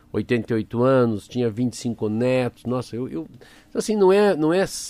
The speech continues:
não é sádico, não é em-, pra entristecer, mas me comoveu muito aquilo da Globo, achei muito lindo.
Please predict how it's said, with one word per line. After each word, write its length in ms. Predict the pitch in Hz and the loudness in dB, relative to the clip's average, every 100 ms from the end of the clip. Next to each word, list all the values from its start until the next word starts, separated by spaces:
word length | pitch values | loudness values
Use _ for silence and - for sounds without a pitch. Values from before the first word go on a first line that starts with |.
| - | -8
não 200 | 147 156 | -4 -2
é 80 | 175 | -2
sádico, 720 | - - 139 139 107 107 117 | -6 -2 0 0 -2 -6 -4
não 160 | 117 127 | -2 -2
é 320 | 143 139 117 - _ _ _ 107 | -2 -2 -4 -10 _ _ _ -8
em-, 300 | 113 107 123 - | -4 -2 -4 -2
pra 80 | 127 | 0
entristecer, 1000 | 120 139 127 - 131 113 - 143 147 120 _ - - | 0 0 -2 0 -2 -2 -2 0 2 0 _ -20 -8
mas 180 | 117 127 | -2 0
me 120 | 143 | 0
comoveu 560 | 139 151 156 131 131 139 | 0 2 4 4 2 2
muito 280 | 123 120 104 | 2 0 -2
aquilo 320 | - 101 104 | -6 -4 -2
da 100 | 101 | -2
Globo, 240 | 92 117 | -2 -2
achei 180 | 117 - | -2 -4
muito 300 | 110 120 127 | -4 -4 -4
lindo. 320 | 117 101 95 | -6 -4 -6